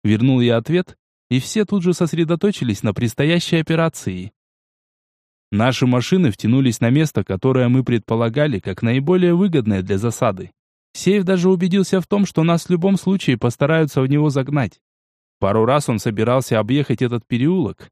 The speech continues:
но каждая попытка приводила к развороту всей колонны.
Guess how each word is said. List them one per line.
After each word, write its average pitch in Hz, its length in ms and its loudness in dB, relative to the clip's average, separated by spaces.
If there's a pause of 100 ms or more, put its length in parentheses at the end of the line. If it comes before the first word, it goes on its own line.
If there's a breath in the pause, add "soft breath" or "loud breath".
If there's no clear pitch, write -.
(360)
но 127 140 2
каждая 185 380 0
попытка 175 480 -2
приводила 151 520 0
к - 60 -8
развороту 160 520 0
всей 160 200 0
колонны. 151 580 0